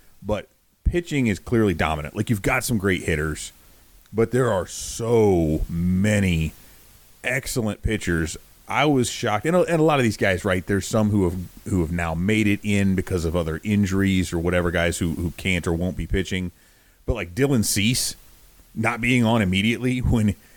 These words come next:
he's having one of the most dominant seasons, um, you know, far be it for me to give credit to the White Sox, but, uh, Kevin Gausman, Carlos Rodon. I mean, I don't, h-, how these guys, and, and I know, um, you know, Rodon was one of the first ones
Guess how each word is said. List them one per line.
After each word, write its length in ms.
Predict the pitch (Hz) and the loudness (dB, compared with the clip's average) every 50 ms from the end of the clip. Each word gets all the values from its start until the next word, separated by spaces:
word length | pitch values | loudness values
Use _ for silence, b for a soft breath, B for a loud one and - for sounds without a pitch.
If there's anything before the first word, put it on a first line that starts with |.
| b b b b | b b b b
he's 220 | - 131 147 135 | -2 0 0 2
having 240 | 139 117 107 107 101 | 0 0 0 0 0
one 120 | 104 110 | 2 2
of 60 | 107 | 2
the 60 | 101 98 | 2 2
most 240 | 101 95 92 87 | 0 0 0 -2
dominant 400 | 80 104 104 113 113 107 107 98 | -2 0 0 2 2 2 0 -2
seasons, 640 | - - 113 107 104 95 101 101 101 101 101 - - B B B B B - | -2 -2 0 2 2 2 2 2 2 2 0 -2 -6 B B B B B -4
um, 380 | 95 95 92 92 92 90 92 | -2 0 2 2 2 2 0
you 80 | 90 92 | 0 -2
know, 260 | 95 95 92 92 92 90 78 78 | -2 -2 0 -2 -2 -4 -6 -10
far 240 | - - 110 107 | -4 -2 0 0
be 100 | 98 113 | 2 0
it 80 | 104 85 | 0 0
for 80 | - 107 | 0 0
me 80 | 104 | 0
to 80 | 98 92 | 0 0
give 140 | 92 85 - | -2 -4 -2
credit 260 | - 107 98 98 - | 0 0 0 0 -2
to 80 | - | -4
the 60 | 95 92 | -4 -2
White 220 | 92 101 107 95 | 0 0 0 0
Sox, 340 | - 104 92 87 85 - - | 0 0 0 0 0 -2 -2
but, 180 | - 92 85 - B B B B B B | -2 -2 -2 -4 B B B B B B
uh, 140 | - 85 87 | -8 -8 -8
Kevin 320 | - - 127 127 110 98 | -4 -2 0 0 0 0
Gausman, 640 | 92 98 104 110 104 - - 123 117 113 113 113 107 b b b b b b b - - | 0 0 -2 -2 -4 -4 -2 0 2 2 2 2 0 b b b b b b b -20 -12
Carlos 400 | - - 131 135 135 123 120 117 | -2 0 2 2 4 2 2 2
Rodon. 720 | 101 107 101 92 82 85 90 101 107 113 120 123 131 131 117 b b b b b b b b | 0 0 -2 -2 -2 0 0 2 2 2 4 4 2 0 -2 b b b b b b b b
I 60 | - | -2
mean, 160 | 120 131 123 117 | 0 2 2 2
I 80 | 123 | 2
don't, 200 | 131 139 135 - | 2 2 0 0
h-, 80 | - - | -4 -6
how 440 | - 127 - - 113 120 143 180 180 | -6 -6 -6 -4 -2 0 2 2 4
these 200 | 170 160 139 - | 2 2 2 2
guys, 200 | 147 123 120 117 | 2 2 2 2
and, 200 | 110 107 107 - - | 2 2 0 0 0
and 140 | 110 104 104 | -2 0 0
I 40 | |
know, 360 | 104 107 107 101 101 95 95 B B B B B B | 2 2 2 4 4 2 2 B B B B B B
um, 460 | - 101 98 92 90 85 87 87 87 - - | -2 2 2 4 4 2 2 0 0 -2 -6
you 120 | - - 95 | -8 -6 -2
know, 80 | 92 | 0
Rodon 440 | 92 95 92 87 90 95 92 101 101 | 0 2 2 2 2 2 2 2 0
was 120 | 98 90 101 | 0 0 0
one 100 | 101 101 | 0 0
of 60 | 92 | 0
the 40 | 87 | 0
first 240 | - 104 95 - | 0 0 0 2
ones 280 | 107 98 95 87 87 92 | 2 0 0 0 -2 -4